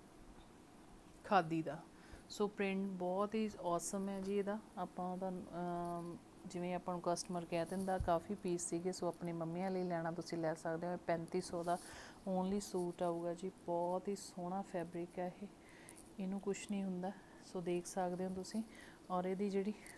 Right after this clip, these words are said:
ਥੋੜ੍ਹੀ ਜਿਹੀ ਸੈਲਫ ਵਾਲੀ ਬਾਟਮ ਹੈ ਜੀ, ਸੋ ਥੋੜ੍ਹਾ ਖਾਦੀ ਟਾਈਪ ਹੈ, without lining ਵੀ ਬਣ ਜਾਏਗਾ।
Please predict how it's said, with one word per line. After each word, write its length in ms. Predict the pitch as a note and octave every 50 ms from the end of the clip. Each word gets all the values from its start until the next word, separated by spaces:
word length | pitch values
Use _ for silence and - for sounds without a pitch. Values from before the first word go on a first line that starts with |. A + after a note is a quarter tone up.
| - - -
ਥੋੜ੍ਹੀ 260 | A3+ A3 A3+ A#3+ A#3+
ਜਿਹੀ 160 | A3 - A3+
ਸੈਲਫ 480 | A3 - - F#3+ F3 E3+ E3 E3 - -
ਵਾਲੀ 160 | E3+ E3 E3
ਬਾਟਮ 420 | D#3+ D#3+ D3 C#3+ C#3+ - - - -
ਹੈ 100 | C3 C#3+
ਜੀ, 120 | - - - - - - - - - - - - - - - - -
ਸੋ 140 | - - F#3+
ਥੋੜ੍ਹਾ 180 | G3 F#3+ G3+
ਖਾਦੀ 460 | G3+ - - F#3 F3 E3 E3+ G3+ G3
ਟਾਈਪ 400 | G3 - F#3+ F3 E3+ F3+ F3+ -
ਹੈ, 100 | G#3 G#3+ G#3 - - - - - G3
without 360 | F#3+ F#3+ F#3 F#3 F#3 F#3+ G3+ G3+
lining 320 | G3 G3+ G3+ G3+ G#3 G#3 G#3
ਵੀ 100 | A3 A3+
ਬਣ 260 | G#3+ G#3 G3+ G3 F#3+
ਜਾਏਗਾ। 280 | F#3+ G3 G3+ G3+ G#3